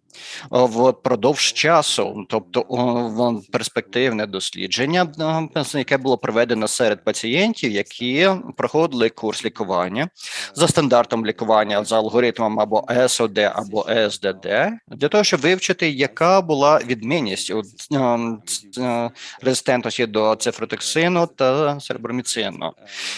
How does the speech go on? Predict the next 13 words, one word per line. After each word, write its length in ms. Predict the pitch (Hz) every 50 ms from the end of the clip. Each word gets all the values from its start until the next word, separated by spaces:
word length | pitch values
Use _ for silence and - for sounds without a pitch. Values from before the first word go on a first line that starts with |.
| - - - _ _ _
І 320 | 131 127 127 127 127 131
відмінність, 760 | 117 120 139 139 175 208 240 240 220 214 220 214 - - - 151
м, 280 | 110 143 147 147 139 127 123
дійсно 280 | 139 180 151 - 110
була 160 | 104 98 95 98
певно, 600 | - - 104 104 104 101 101 95 101 110 113 110
м, 500 | 110 110 113 113 110 110 107 107 113 110 107
відмічена, 800 | 127 131 107 107 107 107 104 104 - - 131 131 131 143 156 165 -
але 320 | - 117 117 117 117 113
якщо 420 | 113 117 110 - - - 131 127
в 120 | 120 113 104
загальних 920 | 107 95 98 117 120 107 107 117 127 143 151 151 147 135 117 110 104 -
рисах 340 | - 117 117 - - 113 101